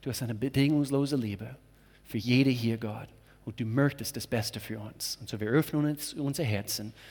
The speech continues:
Wir wollen wirklich erkennen, wie die Freude aussieht, damit es uns hilft auf unser Lebensweg in Jesu Namen. Alle sagten zusammen:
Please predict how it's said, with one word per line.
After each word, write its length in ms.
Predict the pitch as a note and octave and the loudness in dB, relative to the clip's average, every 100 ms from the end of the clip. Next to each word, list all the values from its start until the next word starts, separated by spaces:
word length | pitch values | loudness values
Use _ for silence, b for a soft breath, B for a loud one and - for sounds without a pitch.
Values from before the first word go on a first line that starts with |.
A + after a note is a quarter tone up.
| B | B
Wir 120 | B2+ | -2
wollen 240 | A#2+ C3 B2+ | 0 0 2
wirklich 260 | C#3 D3 | 0 0
erkennen, 460 | D3+ - A#2+ G#2 A2+ B B B B | -6 -4 -4 -4 -8 B B B B
wie 120 | A#2 A#2+ | -4 -2
die 80 | |
Freude 340 | B2+ C#3 A#2 - | 0 0 2 2
aussieht, 560 | G2+ - - G#2+ - - b b b b b _ _ _ _ | -2 -6 -8 -10 -14 -20 b b b b b _ _ _ _
damit 140 | G#2+ A2 | -2 -2
es 120 | B2 | -2
uns 140 | A2 | -4
hilft 580 | - C#3+ G#2+ - - - - _ - | 4 4 4 -6 -12 -14 -18 _ -12
auf 180 | - G#2 | -10 -6
unser 180 | A2+ B2+ | -2 4
Lebensweg 580 | C3 C#3 A#2 G#2+ G2+ G2+ | 6 6 2 -2 -4 -2
in 100 | G#2 | -2
Jesu 280 | A2 B2 A#2 | 0 0 -2
Namen. 260 | G2 F#2+ | -4 -4
Alle 220 | G2 A#2+ | 0 0
sagten 320 | A2+ A#2+ A2+ A#2+ | 0 -2 -4 -6
zusammen: 480 | A#2 B2+ B2+ C3+ | 0 2 2 -2